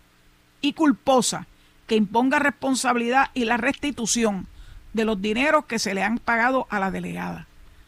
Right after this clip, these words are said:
Confiemos en nuestros tribunales y en que pronto lo sabremos". Y ustedes saben que el Tribunal de Apelaciones no acogió el recurso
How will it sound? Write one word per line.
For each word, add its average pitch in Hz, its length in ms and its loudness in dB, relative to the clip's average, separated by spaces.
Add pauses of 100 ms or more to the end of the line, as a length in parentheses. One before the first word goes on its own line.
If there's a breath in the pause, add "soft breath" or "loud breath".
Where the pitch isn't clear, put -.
(180)
Confiemos 226 580 2
en 277 60 4
nuestros 269 320 -2
tribunales 262 760 -4 (480)
y 214 80 -4
en 208 100 -2
que 196 140 -10
pronto 247 340 -2
lo 208 120 -2
sabremos". 175 520 -12 (1300)
Y 214 80 0
ustedes 269 380 2
saben 277 380 2
que 254 100 -6
el 233 80 -6
Tribunal 220 260 0
de 226 80 2
Apelaciones 254 640 4
no 220 240 4
acogió 240 600 6 (1300)
el 220 120 -4
recurso 220 680 0